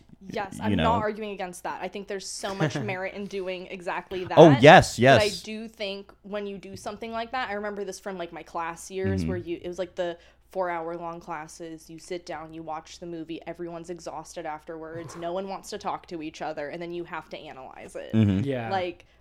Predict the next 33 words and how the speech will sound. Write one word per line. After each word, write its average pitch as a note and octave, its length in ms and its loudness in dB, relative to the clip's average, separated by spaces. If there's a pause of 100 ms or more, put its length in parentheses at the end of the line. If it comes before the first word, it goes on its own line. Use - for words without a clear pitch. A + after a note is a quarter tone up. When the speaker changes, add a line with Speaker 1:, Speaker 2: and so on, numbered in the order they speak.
(160)
Speaker 1:
there's, A3+ 460 -6
that G#3 240 -12
just A#3 180 -12
lacks G3+ 380 -2
so G3+ 180 -2
much G#3 340 -8
soul F#3+ 380 -4
and E3 160 -8
energy F#3+ 560 -8
and E3 180 -14
Speaker 2:
Yeah. D#3+ 200 0
Speaker 1:
stuff. - 160 -10
So, G#3 200 -6
uh, G3+ 100 -6
this G#3 200 -8
is A3+ 140 -8
totally F#3 360 -6
different, G#3 480 -8
but F#3 220 -4
I - 80 -6
think F#3 300 -12
there F#3+ 160 -6
is F3 400 -6 (400)
something F#3 480 -8
about, F3 500 -4 (140)
in G#3 140 -8
those G3 200 -6
class F#3 340 -8
structures, F3+ 800 -8
you G3 220 -14
cannot G#3 480 -10
expect - 840 -8 (340)
students - 960 -12